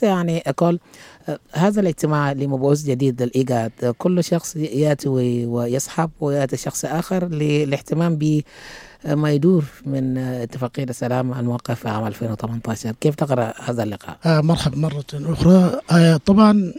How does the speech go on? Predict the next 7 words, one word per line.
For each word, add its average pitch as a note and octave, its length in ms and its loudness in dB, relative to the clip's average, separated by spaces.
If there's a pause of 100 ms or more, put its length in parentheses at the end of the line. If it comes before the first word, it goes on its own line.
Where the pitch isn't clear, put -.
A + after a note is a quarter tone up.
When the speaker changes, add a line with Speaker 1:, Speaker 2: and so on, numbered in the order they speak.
(100)
Speaker 2:
إحنا E3+ 400 2
لو C#3 360 -8
لاحظنا C3 580 -2 (320)
القضية D#3 460 6
بتاعت C3+ 340 -2 (100)
الاتفاقية C3 800 -2 (120)
المنشطة B2+ 840 -4